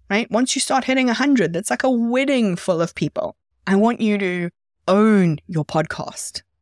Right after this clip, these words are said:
I want you to be proud that you've done something that others haven't managed to do. I want you to be proud that you've stuck it out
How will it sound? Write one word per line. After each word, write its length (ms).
I 60
want 200
you 80
to 60
be 140
proud 520
that 140
you've 140
done 260
something 500
that 220
others 480
haven't 320
managed 500
to 100
do. 60
I 40
want 200
you 60
to 40
be 80
proud 360
that 120
you've 220
stuck 320
it 80
out 340